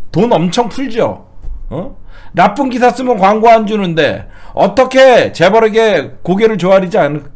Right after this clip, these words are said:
않겠어요? 응? 정관예우 누가 해줘요? 여러분들이 해줘요? 여러분들이 돈이 그렇게 많아갖고 일억짜리 변호사, 이억짜리 변호사 쓸 수 있어요? 못 써요. 대한민국의 전관 비리는 오너들이 하는 거예요.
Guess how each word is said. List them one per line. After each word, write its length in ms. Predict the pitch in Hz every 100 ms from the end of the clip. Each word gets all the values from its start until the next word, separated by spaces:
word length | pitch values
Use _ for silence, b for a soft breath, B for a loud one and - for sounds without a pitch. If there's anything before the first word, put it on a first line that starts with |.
| -
않겠어요? 640 | 147 151 175 - 110 85 - - -
응? 180 | - - - - - - B B B -
정관예우 640 | 160 220 262 254 254 262
누가 220 | 170 185
해줘요? 500 | 220 202 185 143 95 95
여러분들이 500 | 160 214 220 233 233
해줘요? 400 | 208 247 294 - -
여러분들이 440 | 170 214 226 220
돈이 200 | 185 214
그렇게 240 | 220 196 214
많아갖고 440 | 185 202 208 202
일억짜리 500 | 165 196 214 220 202
변호사, 300 | 196 190 185
이억짜리 460 | 156 175 202 214 190
변호사 280 | 170 185 185
쓸 180 | 190
수 120 | 214 240
있어요? 360 | - 214 247 B B
못 180 | - 190
써요. 560 | 214 294 262 175 92 - B B B B
대한민국의 640 | - 196 247 254 247 247 254
전관 580 | 175 208 233 247 247 196
비리는 680 | 202 226 226 254 247 - - B B -
오너들이 580 | 165 226 269 294 311 285
하는 260 | 208 175
거예요. 400 | 147 113 82 -